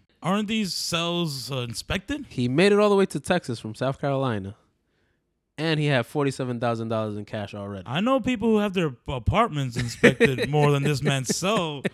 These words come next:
Speaker 1: apparently was inspected.
Speaker 2: My guy had a drone.
Speaker 1: Forty-seven thousand dollars.
Speaker 2: Forty-seven thousand dollars, a dummy in prison. So they thought that he was sleeping the whole time. And when they finally tried to wake him up,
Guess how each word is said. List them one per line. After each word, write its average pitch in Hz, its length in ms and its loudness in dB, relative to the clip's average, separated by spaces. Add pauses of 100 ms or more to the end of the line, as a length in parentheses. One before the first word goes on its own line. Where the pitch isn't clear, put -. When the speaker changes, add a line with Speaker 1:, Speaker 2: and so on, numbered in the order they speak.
(260)
Speaker 1:
apparently 147 460 0
was 147 180 -2
inspected. 123 560 -6
Speaker 2:
My 190 160 -4
guy 240 200 2
had 196 120 4
a 151 120 4
drone. 180 560 6 (100)
Speaker 1:
Forty-seven 196 680 0
thousand 185 420 4
dollars. 180 300 6
Speaker 2:
Forty-seven 185 80 0
thousand - 0 -
dollars, 190 500 4
a 135 100 2
dummy 160 460 0
in 156 120 -2
prison. 180 440 -2 (360)
So 139 200 -6
they 156 100 0
thought 202 220 -2
that 185 100 6
he 180 80 6
was 156 160 2
sleeping 147 300 0
the 117 80 0
whole 123 120 0
time. 107 300 -4 (340)
And 113 120 -10
when 117 80 -6
they 117 100 -4
finally 135 480 -2 (180)
tried 135 200 -4
to 131 60 -2
wake 131 200 -2
him 135 140 -2
up, 147 200 0